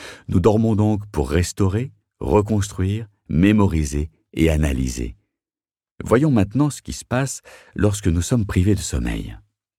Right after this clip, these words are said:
Les bienfaits du sommeil. Pendant les phases de sommeil profond, nous rejouons les leçons de la journée et les gardons en mémoire. Le sommeil est donc essentiel pour les jeunes autant que pour les adultes.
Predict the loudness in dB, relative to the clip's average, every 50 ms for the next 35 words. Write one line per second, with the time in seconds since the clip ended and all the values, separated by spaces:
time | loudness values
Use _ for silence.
0 | _ _ _ _ _ _ _ _ _ _ _ _ _ -2 2 2 4 2 2 2
1 | 2 2 2 2 -2 -2 -2 -2 0 0 -2 -6 -4 -2 -4 -4 -4 -6 -8 -12
2 | -14 -18 -20 _ _ _ _ _ _ _ _ _ _ _ _ -20 -20 -20 _ _
3 | _ _ _ _ _ 2 4 4 4 4 4 2 0 0 0 0 0 0 0 -2
4 | -4 -2 0 0 0 2 0 -2 -2 -4 -8 -8 -6 -4 -4 -4 -4 -4 -8 -16
5 | _ _ _ _ _ _ 0 2 2 4 4 4 2 2 2 0 0 0 2 2
6 | 2 2 2 2 2 0 -2 -2 -4 -2 0 0 2 2 2 0 0 0 -2 0
7 | 0 0 0 0 0 -2 -2 -2 0 0 2 2 0 0 0 0 -2 0 -2 -2
8 | 0 0 0 0 0 0 -2 -4 -4 -6 -8 -12 -14 -16 -18 _ _ _ _ _
9 | _ _ _ _ _ -4 -2 -2 0 0 0 2 2 2 2 0 -2 -4 -4 -6
10 | -6 -4 -6 -6 -6 -6 -6 -6 -2 0 0 0 0 -2 -2 -2 -2 -2 -2 -2
11 | 0 0 0 0 0 -2 -2 -2 -2 0 0 -2 -2 0 -2 -2 0 0 0 0
12 | 2 0 -2 -2 -2 -4 -6 -8 -14 -20 -20